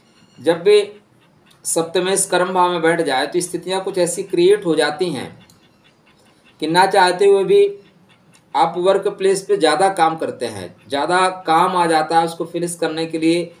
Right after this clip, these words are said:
घर की अपेक्षा working place पे ज़्यादा समय देते हैं, या घर की चिक चिक से बचने के लिए कभी कभी ऐसा हो जाता है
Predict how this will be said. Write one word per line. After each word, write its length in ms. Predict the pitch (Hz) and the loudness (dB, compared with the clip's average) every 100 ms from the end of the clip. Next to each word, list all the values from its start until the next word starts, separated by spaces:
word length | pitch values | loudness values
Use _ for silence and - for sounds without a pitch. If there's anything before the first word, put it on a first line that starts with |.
| _ _ _ - | _ _ _ -14
घर 280 | 113 165 | -2 0
की 140 | 185 185 | 0 -2
अपेक्षा 500 | 180 175 165 170 165 | -4 -6 -4 0 0
working 400 | 160 160 175 175 | 0 -2 -4 -6
place 200 | 165 165 | -4 -4
पे 120 | 165 | -4
ज़्यादा 260 | 165 147 160 | -6 -4 -4
समय 280 | 156 147 135 | -6 -8 -8
देते 260 | 123 120 123 | -6 -4 -4
हैं, 80 | |
या 100 | 139 | -2
घर 240 | 160 160 170 | -4 -4 -6
की 160 | 170 180 | -4 -8
चिक 280 | - 185 | -6 -10
चिक 220 | - 208 208 | -8 -10 -6
से 400 | - 139 143 - _ _ _ _ | -2 -2 -2 -6 _ _ _ _
बचने 480 | 123 160 165 185 196 | -4 -2 -2 -4 -6
के 160 | 185 170 | -2 -2
लिए 220 | 156 160 170 - _ - | 0 -2 -4 -12 _ -4
कभी 180 | 175 175 | 0 2
कभी 240 | 175 170 175 | 2 2 2
ऐसा 220 | 165 170 | 0 0
हो 160 | 160 | 0
जाता 320 | 151 143 - 143 | 0 -2 -2 -2
है 200 | 117 | -2